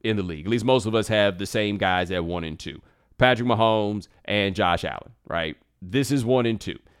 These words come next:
Then you got the guys, the young up-and-comer types, right, that are still showing and, like, out here balling. Justin Herbert, who's played much of this year with that rib injury, so I cut him a lot of slack on a lot of things, but,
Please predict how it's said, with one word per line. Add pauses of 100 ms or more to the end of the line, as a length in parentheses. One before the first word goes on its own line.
(220)
Then
you
got
the
guys,
the
young (120)
up-and-comer
types,
right,
that
are
still
showing
and,
like,
out
here
balling. (320)
Justin
Herbert,
who's
played
much
of
this
year
with
that
rib
injury,
so
I
cut
him
a
lot
of
slack
on
a
lot
of
things,
but,